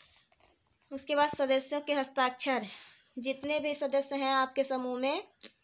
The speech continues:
उन सबका यहाँ सिग्नेचर या अंगूठा रहेगा। उसके बाद दिनांक, जिस दिनांक को आप पैसा निकालने जाएंगी वह दिनांक यहाँ लिखा जाएगा।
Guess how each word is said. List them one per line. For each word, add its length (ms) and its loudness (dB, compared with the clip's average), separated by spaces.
उन 140 -2
सबका 360 2
यहाँ 220 0
सिग्नेचर 600 -2
या 160 0
अंगूठा 400 -2
रहेगा। 360 2
उसके 220 -2
बाद 160 6
दिनांक, 500 4
जिस 260 -2
दिनांक 460 2
को 80 2
आप 180 4
पैसा 240 2
निकालने 440 0
जाएंगी 440 0
वह 160 4
दिनांक 460 -2
यहाँ 140 0
लिखा 240 -2
जाएगा। 440 4